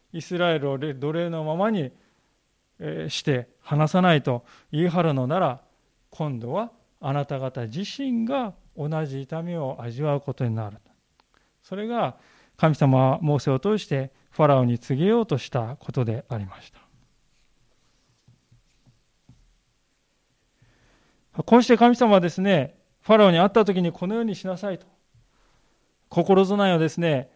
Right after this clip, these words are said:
心構えをモーセにお伝えになったわけであります。まあ、これでですね、一件落着だと。いよいよファラオに会うだけだ。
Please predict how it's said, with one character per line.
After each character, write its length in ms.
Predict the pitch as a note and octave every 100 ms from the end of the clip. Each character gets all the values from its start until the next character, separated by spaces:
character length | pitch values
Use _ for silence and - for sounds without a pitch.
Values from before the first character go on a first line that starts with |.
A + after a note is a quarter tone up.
| _ E3+
心 280 | E3+ F3+ G3+
構 220 | G#3 G3+
え 60 | E3+
を 60 | D3+
モ 180 | F#3
ー 20 | F3+
セ 100 | D3+
に 60 |
お 100 | C#3+
伝 280 | C#3 - F3+
え 20 |
に 100 | F3
な 120 | F3+
っ 60 | F#3
た 100 | D#3+
わ 80 | C#3
け 80 | B2+
で 80 | A#2+
あ 60 |
り 80 | G#2
ま 100 | A2+
す。 160 | - _
ま 120 | F3 E3+
あ、 60 |
こ 120 | -
れ 80 | G3+
で 120 | G#3
で 120 | G3 F#3+
す 100 | G#3
ね、 300 | A3 - - _ _ -
一 100 | D3+
件 220 | G#3+ F3
落 200 | D3+ D3+
着 220 | G#3+ G#3+
だ 140 | B3 -
と。 100 | _ _ _ _ _ _ _ _ _ _ _ -
い 60 | D#3
よ 160 | A#3
い 20 |
よ 120 | G#3+ F3+
フ 100 | A3
ァ 40 |
ラ 100 | A3
オ 40 | G3
に 120 | F3+
会 220 | G#3+ A#3+
う 20 |
だ 140 | G3 G3+
け 100 | B3+
だ。 160 | G#3+